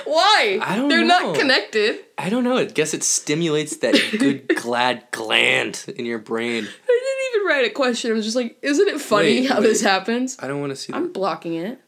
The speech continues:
Speaker 2: "With a Q-tip makes you need to cough." Um, you know what makes me cough is ice cream.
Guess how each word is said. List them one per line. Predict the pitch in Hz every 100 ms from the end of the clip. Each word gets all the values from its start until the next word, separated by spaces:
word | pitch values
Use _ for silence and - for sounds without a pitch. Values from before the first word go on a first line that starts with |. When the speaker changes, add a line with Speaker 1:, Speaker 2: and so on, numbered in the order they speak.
| _ _ _ _ _ -
Speaker 2:
"With | 120 -
a |
Q-tip | 113 - 113 - 117 -
makes | 120 117 -
you | 117
need | 117 117
to |
cough." | 117 - 120 123 _ _ _ _ _ _ _ _ _
Um, | 127 139 143 139 135
you | 131
know | 185
what | 175
makes | 170 -
me | 156
cough | 156 180 196
is | 160 - _ _ -
ice | 120 -
cream. | 117 107